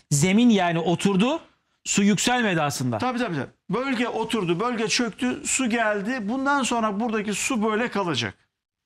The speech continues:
Speaker 1: Allah Allah. Bunu ilk kez duyuyoruz hocam.
Speaker 2: Evet. Bunu, bunu göreceğiz.
Speaker 1: Bunu
Speaker 2: Bu
Speaker 1: henüz böyle açıklayan yok.
Speaker 2: Yok, evet. Ee, nerede oldu bu?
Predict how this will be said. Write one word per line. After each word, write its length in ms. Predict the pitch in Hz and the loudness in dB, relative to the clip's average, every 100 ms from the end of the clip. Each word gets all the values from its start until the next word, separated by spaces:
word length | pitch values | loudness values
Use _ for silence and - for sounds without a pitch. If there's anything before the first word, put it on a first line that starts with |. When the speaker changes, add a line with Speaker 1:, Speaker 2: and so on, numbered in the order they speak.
| _ _ _ _ | _ _ _ _
Speaker 1:
Allah 280 | - 113 120 | -6 -4 -4
Allah. 460 | 113 110 110 104 98 _ _ | -4 -4 -6 -8 -12 _ _
Bunu 120 | 151 208 | 0 2
ilk 180 | 226 | 2
kez 180 | - 269 | 2 2
duyuyoruz 260 | 220 185 151 | 2 2 2
hocam. 220 | 160 247 | 0 0
Speaker 2:
Evet. 260 | 170 156 98 - _ _ _ - | -2 -2 -4 -12 _ _ _ -8
Bunu, 280 | 208 220 220 | -4 -2 -4
bunu 280 | 175 202 214 | -4 -2 0
göreceğiz. 480 | 208 208 180 160 113 | 2 0 0 -2 0
Speaker 1:
Bunu 100 | 160 | 2
Speaker 2:
Bu 40 | |
Speaker 1:
henüz 320 | 185 208 214 175 | 4 2 4 2
böyle 140 | 202 | 2
açıklayan 440 | 175 - 190 190 247 | 2 0 0 0 2
yok. 420 | 302 214 - - - _ 453 453 - | 2 0 -6 -20 -20 _ -20 -16 -8
Speaker 2:
Yok, 280 | 247 190 | -4 -4
evet. 340 | 190 139 175 214 - | -2 -2 -4 -6 -8
Ee, 380 | 160 151 151 - - | -4 -2 -4 -8 -8
nerede 480 | 170 185 285 254 196 | -2 0 0 0 -4
oldu 460 | 156 156 135 147 139 | -2 -2 0 0 0
bu? 300 | 233 320 | -2 -2